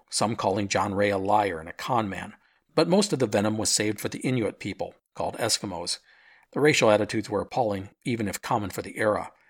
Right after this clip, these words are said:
The famous author Charles Dickens said that the Inuit were, quote, "covetous, treacherous, and cruel," end quote,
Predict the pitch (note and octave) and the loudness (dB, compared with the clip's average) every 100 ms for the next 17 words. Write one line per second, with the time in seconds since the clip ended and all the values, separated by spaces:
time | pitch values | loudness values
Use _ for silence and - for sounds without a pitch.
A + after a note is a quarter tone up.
0 | _ _ _ _ _ - B2 C3 A#2+ A#2+ | _ _ _ _ _ -4 2 4 6 8
1 | B2 A2 - A#2+ G2+ F#2+ - A#2+ G#2 F#2+ | 8 6 2 4 4 2 2 2 0 -4
2 | - _ _ - D#3+ E3+ E3+ F3 D#3+ C#3+ | -6 _ _ 0 4 4 4 2 2 2
3 | C#3+ C#3 A2 - D3 D3+ - _ _ - | 0 0 -2 4 4 4 0 _ _ 0
4 | D3+ C3+ F#2+ - - - D3 - G#2 - | 2 2 -2 -6 -8 -2 0 2 2 0
5 | - G2+ - C3+ F2+ - _ - A2+ A2 | -4 -10 0 2 2 -2 _ -8 -6 -6
6 | - F2+ | -6 -8